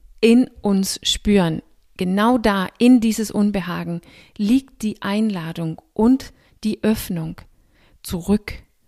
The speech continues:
zu der, die wir wirklich sind. Der oder die, die du wirklich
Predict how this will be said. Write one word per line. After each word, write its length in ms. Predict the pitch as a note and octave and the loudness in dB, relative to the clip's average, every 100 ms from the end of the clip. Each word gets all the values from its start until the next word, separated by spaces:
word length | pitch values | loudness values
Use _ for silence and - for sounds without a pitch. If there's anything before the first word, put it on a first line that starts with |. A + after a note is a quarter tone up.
| _ _ _ _ _ | _ _ _ _ _
zu 160 | - F3+ | -10 -6
der, 320 | E3 E3 F3+ | -2 -2 -4
die 180 | F3 E3+ | -6 -4
wir 220 | E3+ D#3 | -2 -2
wirklich 400 | E3+ - E3 - | -4 -4 -8 -8
sind. 340 | - - - - _ _ _ _ _ _ _ _ _ _ _ _ _ _ - _ _ _ _ _ - | -8 -10 -12 -20 _ _ _ _ _ _ _ _ _ _ _ _ _ _ -20 _ _ _ _ _ -4
Der 260 | G#3+ A#3 B3+ | 0 2 2
oder 180 | G3+ F#3+ | 0 0
die, 220 | G#3 G#3+ | 0 0
die 100 | G3+ | 2
du 160 | F#3+ F3+ | 0 2
wirklich 560 | F#3 - E3 D#3+ - | 0 0 -8 -8 -12